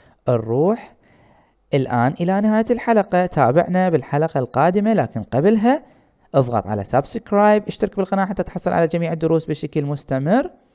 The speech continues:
وفعل زر الجرس مهم جدا حتى تجيك الإشعار أول ما تجي حلقة جديدة. وأيضا الآن راح أدليك المكان اللي تلقى بيه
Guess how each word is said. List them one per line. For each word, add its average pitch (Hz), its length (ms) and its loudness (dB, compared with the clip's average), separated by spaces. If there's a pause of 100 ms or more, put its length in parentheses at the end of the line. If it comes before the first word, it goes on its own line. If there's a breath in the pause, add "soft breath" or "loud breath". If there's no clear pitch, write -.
(840 soft breath)
وفعل 127 400 0
زر 170 240 2
الجرس 190 380 2
مهم 180 200 0
جدا 185 380 -2
حتى 147 320 0
تجيك 143 360 -8
الإشعار 147 580 -4
أول 120 220 0
ما 120 140 -4
تجي 127 220 -6
حلقة 147 340 -2
جديدة. 180 560 -2 (840 soft breath)
وأيضا 269 500 0 (100)
الآن 156 260 -2
راح 135 180 -2
أدليك 147 440 0
المكان 156 360 -2
اللي 123 120 -2
تلقى 180 300 0
بيه 202 200 0